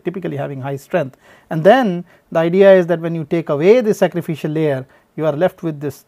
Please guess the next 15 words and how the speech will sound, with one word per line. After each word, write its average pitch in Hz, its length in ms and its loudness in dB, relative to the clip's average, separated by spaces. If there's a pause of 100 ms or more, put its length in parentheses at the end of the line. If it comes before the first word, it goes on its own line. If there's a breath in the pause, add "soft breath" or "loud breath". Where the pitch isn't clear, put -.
thin 160 320 -4 (920)
cantilever 147 600 -8 (460)
on 135 320 -6 (100)
the 139 120 -14
surface 135 460 -12
of 139 160 -14
the 127 60 -18
silicon. - 360 -14 (460 soft breath)
So 196 540 -4
some 233 200 0
of 214 120 -4
these 185 180 -6 (180)
schemes, 185 680 -4
uh, 139 300 -4 (680 soft breath)
do 160 420 -8